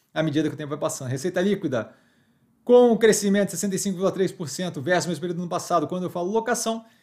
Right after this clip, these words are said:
sessenta e dois vírgula nove quando eu falo completo, tá? O ebitda proveniente das atividades de locação sempre, tá? Cinquenta vírgula dezessete por cento de crescimento,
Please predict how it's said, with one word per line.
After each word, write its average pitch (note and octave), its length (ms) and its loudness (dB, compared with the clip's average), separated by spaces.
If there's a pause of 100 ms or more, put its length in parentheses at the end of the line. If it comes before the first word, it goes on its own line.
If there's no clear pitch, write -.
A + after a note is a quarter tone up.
(140)
sessenta G3 340 0
e G3 40 4
dois F3+ 140 2
vírgula F#3 200 2
nove E3 400 2
quando D3+ 180 -6
eu D#3 60 -2
falo D3+ 220 0
completo, G3+ 520 -2 (140)
tá? D3 140 -2
O E3 80 2
ebitda F#3 520 0
proveniente F3 560 -4
das D3+ 160 0
atividades C#3+ 380 -4
de D3 60 -4
locação D3+ 340 -4
sempre, D3 500 -4
tá? - 320 -16 (300)
Cinquenta G3 560 2
vírgula D#3 240 0
dezessete D3 300 -6
por D3+ 120 -12
cento D#3 140 -10
de D3+ 60 -12
crescimento, G#3 480 -2